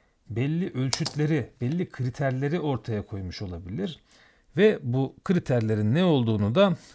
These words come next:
e, bize söylemiş olacaktır. Şimdi bu parçanın içerisinden biz bu kişinin, parçadaki projesi olan kişinin,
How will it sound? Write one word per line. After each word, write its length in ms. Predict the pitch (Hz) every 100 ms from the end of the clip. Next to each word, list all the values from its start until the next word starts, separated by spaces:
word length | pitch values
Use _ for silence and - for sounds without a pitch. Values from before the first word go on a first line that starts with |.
| -
e, 680 | 120 117 117 113 110 113 117 _ _ _ _ _ _ 123
bize 520 | 139 156 202 - _ -
söylemiş 720 | - - 147 160 165 165 - - _ _ -
olacaktır. 800 | 120 107 98 95 - 196 - - _ _ - _ _ -
Şimdi 440 | - 202 139 139
bu 200 | 220 160
parçanın 480 | - 175 - 156 135
içerisinden 840 | 151 139 113 - 101 104 180 202 - _ _ _ _ _ _ -
biz 460 | 113 117 180 - -
bu 420 | 123 113 180 196 147 131 _ - -
kişinin, 580 | 147 135 110 131 220 -
parçadaki 640 | 117 110 - 120 117 -
projesi 520 | - 147 175 202 - 131
olan 280 | 113 101
kişinin, 540 | 82 113 - 127 208